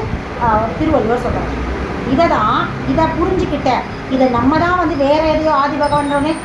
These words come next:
உடனே மத சமயங்களை தேடி போறோம். இவ்வளோதான் நம்மளுடைய குறுகிய மனப்பான்மை. ஆனா, வெள்ளைக்காரங்களுடைய மூதாதையர்கள் என்ன செஞ்சாங்க? அவங்க புரிஞ்சுக்கிட்டாங்க. ஆதி பகவான் யாரை சொல்ல வராரு? திருவள்ளுவர் இந்த பிரபஞ்சத்தோட தத்துவத்தை என்ன சொல்ல வராரு?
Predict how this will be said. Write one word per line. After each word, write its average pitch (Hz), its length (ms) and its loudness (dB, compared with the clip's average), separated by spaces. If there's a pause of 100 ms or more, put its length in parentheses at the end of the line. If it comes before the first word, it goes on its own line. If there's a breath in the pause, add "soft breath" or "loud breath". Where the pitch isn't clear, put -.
(180)
உடனே 302 260 4
மத 285 320 2
சமயங்களை 302 420 2
தேடி 277 320 0
போறோம். 240 240 -2 (680)
இவ்வளோதான் 320 440 2
நம்மளுடைய 294 320 4
குறுகிய 330 300 2
மனப்பான்மை. 262 520 0 (120)
ஆனா, 254 240 2 (920)
வெள்ளைக்காரங்களுடைய 311 640 2
மூதாதையர்கள் 294 680 2
என்ன 294 100 2
செஞ்சாங்க? 277 440 0 (920)
அவங்க 233 320 0 (280)
புரிஞ்சுக்கிட்டாங்க. 370 580 0 (520)
ஆதி 247 260 2
பகவான் 285 340 2
யாரை 277 320 2
சொல்ல 302 180 0
வராரு? 247 460 0 (560)
திருவள்ளுவர் 277 580 4
இந்த 226 140 0
பிரபஞ்சத்தோட 277 540 2
தத்துவத்தை 277 460 0
என்ன 285 200 2
சொல்ல 320 220 0
வராரு? 254 420 0